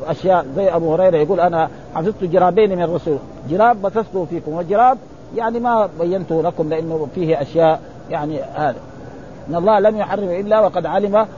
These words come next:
أنه سيطلعها، وأن رسول الله أتاه ملكان فيما يرنان، فقعد أحدهما عند رجليه والآخر عند رأسه، فقال الذي عند رجليه والذي عند رأسه: "أضرب مثل، مثل هذا ومثل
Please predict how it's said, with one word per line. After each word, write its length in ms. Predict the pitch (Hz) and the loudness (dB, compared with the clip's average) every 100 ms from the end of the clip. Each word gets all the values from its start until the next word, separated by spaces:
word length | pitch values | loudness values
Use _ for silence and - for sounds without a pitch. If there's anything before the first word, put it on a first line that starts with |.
| - - | -16 -8
أنه 320 | 180 175 180 156 - - | -4 0 0 -2 -8 0
سيطلعها، 680 | 156 160 170 196 156 139 127 - - - - - | 2 2 4 4 6 4 0 -8 -18 -16 -10 -2
وأن 160 | 170 | 2
رسول 320 | 175 175 226 208 | 4 2 2 2
الله 280 | 196 196 | 4 4
أتاه 240 | 175 220 196 | 4 4 4
ملكان 400 | 175 170 208 190 | 2 2 2 2
فيما 280 | 180 170 165 | 0 0 2
يرنان، 440 | 165 156 196 226 | 2 2 2 2
فقعد 360 | 190 214 196 185 | 2 2 4 2
أحدهما 380 | 165 170 190 | 0 -2 -2
عند 200 | 160 170 | -2 -2
رجليه 360 | 156 151 165 226 | -2 -2 0 4
والآخر 460 | 175 180 202 175 165 | 4 4 2 2 -2
عند 180 | 165 | -2
رأسه، 420 | 156 208 220 226 220 - - - | 0 0 4 4 2 -6 -12 -4
فقال 360 | 180 226 220 | 4 4 4
الذي 140 | 202 190 | 4 2
عند 200 | 190 185 | 2 2
رجليه 360 | 175 160 196 | 2 2 4
والذي 520 | 170 165 160 165 151 156 | 4 2 -2 -2 -2 -4
عند 200 | 165 160 | -2 0
رأسه: 420 | 214 208 190 151 - - - | 0 2 2 0 -2 -4 0
"أضرب 260 | 220 226 190 | 4 4 2
مثل، 200 | 220 220 185 170 | -2 2 0 2
مثل 220 | 202 190 | 0 4
هذا 480 | 180 165 190 175 175 | 4 6 4 4 4
ومثل 500 | 160 190 175 160 | 4 0 0 0